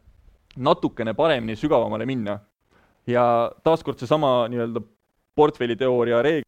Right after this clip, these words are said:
kus meil on siis mingisugune teatud tootlus paika pandud, me üritame riski minimeerida, siis tõepoolest, jah, Mogo on üks sihuke, kes võiks justkui minna paremini portfelli kui teine,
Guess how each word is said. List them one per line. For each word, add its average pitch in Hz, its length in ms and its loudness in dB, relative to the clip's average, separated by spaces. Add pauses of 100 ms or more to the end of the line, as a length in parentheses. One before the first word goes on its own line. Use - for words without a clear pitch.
kus 117 180 -10
meil 117 160 -8
on 110 80 -12
siis 117 180 -12
mingisugune 117 480 -6
teatud 147 280 -2
tootlus 160 340 -2
paika 180 320 -2
pandud, 120 240 -2
me 131 100 -4
üritame 123 320 -6
riski 156 320 -6
minimeerida, 123 600 -2 (340)
siis 117 160 -14
tõepoolest, 147 460 0
jah, 127 80 -6
Mogo 139 340 2
on 123 140 -2
üks - 160 -10
sihuke, 127 320 -2 (640)
kes 143 180 -2
võiks 160 320 4
justkui 139 380 -2
minna 120 340 -2
paremini 123 420 2
portfelli 120 540 -4
kui 117 140 -6
teine, 131 340 0